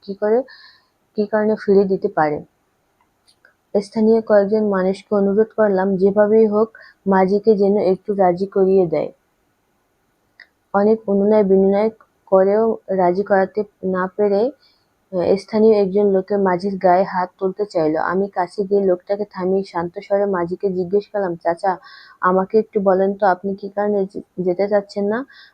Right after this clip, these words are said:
মাঝি একটু ভারী গলায় বলল, "আমার ঘরের লোক গলা পানিতে ভাসতেছে, তারা এমন অবস্থাতে রাইখা আমি কেমনে যাইতাম বাজান?"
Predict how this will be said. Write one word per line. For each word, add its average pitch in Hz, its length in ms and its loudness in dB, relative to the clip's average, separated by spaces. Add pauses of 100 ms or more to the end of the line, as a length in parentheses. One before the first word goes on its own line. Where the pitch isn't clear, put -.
(100)
মাঝি 185 340 2
একটু 214 200 -2 (100)
ভারী 180 280 0
গলায় 196 260 4
বলল, 208 240 2
"আমার 190 360 0
ঘরের 190 300 2
লোক 196 200 4
গলা 180 340 2
পানিতে 190 540 -8 (640)
ভাসতেছে, 180 540 -2 (140)
তারা 185 280 2
এমন 196 300 -2
অবস্থাতে 196 480 -4
রাইখা 190 340 0
আমি 196 180 0 (200)
কেমনে 208 500 -2
যাইতাম 170 420 0
বাজান?" 165 320 -2